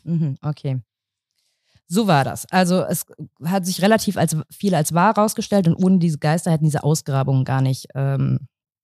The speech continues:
stattgefunden. Aber Bond war jetzt auch am Ende des Tages nur ein Mann und er hat es schon ein bisschen genervt, dass er zum Beispiel nicht damit flexen konnte, dass er aber genau wüsste, wer das Skelett ist und wer diese, zu wem dieser Schädel gehört, der zwischen den Beinen liegt. Das hat ihn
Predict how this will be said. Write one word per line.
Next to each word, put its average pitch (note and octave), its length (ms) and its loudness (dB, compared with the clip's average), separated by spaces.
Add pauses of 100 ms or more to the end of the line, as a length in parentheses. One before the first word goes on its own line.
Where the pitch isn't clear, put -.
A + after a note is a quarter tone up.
(420)
stattgefunden. F#3 800 -2
Aber A3+ 460 2
Bond F3+ 360 0
war D#3 100 2
jetzt D#3 140 -2
auch - 140 0
am - 80 -4
Ende E3 260 2
des D3 140 -2
Tages D3 340 -2
nur E3 140 6
ein C#3+ 80 6
Mann G3 240 4
und F#3+ 100 0
er D#3 220 0
hat D#3+ 160 -4
es D3 100 -6
schon E3 160 0
ein D3 80 0
bisschen D3 240 -2
genervt, D3 400 2 (360)
dass D#3+ 140 2
er F3 80 2
zum E3 140 0
Beispiel D#3 300 2
nicht D#3 180 0
damit D3+ 180 2
flexen D#3 380 -2
konnte, D3 260 0
dass C#3+ 160 0
er E3 140 0
aber D#3 120 2
genau C#3 280 0
wüsste, D3+ 260 0
wer C3+ 100 2
das C#3+ 140 2
Skelett - 300 -2
ist D#3 180 -4
und C3 120 -2
wer C#3+ 160 0
diese, C#3 280 -4
zu C#3+ 160 -8
wem D3 160 2
dieser C3+ 240 0
Schädel D3+ 320 2
gehört, C#3+ 320 6
der C#3 120 -2
zwischen - 260 -8
den C3+ 120 0
Beinen C3 280 -2
liegt. - 160 -8
Das - 80 -10
hat - 120 -4
ihn D3+ 140 0